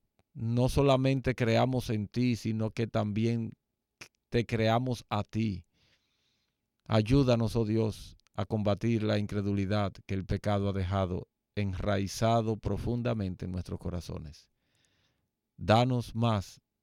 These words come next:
de tu Espíritu, danos más de la palabra de Cristo.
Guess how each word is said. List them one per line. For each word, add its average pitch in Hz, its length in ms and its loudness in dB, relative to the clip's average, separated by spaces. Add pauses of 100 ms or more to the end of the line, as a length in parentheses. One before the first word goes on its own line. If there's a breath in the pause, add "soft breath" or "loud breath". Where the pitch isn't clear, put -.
(720)
de 95 160 -2
tu 98 140 0
Espíritu, 98 720 -4
danos 107 500 -2
más 104 420 -4
de 95 160 -6
la 92 120 -4
palabra 95 420 -2
de 92 140 -6
Cristo. 90 580 -8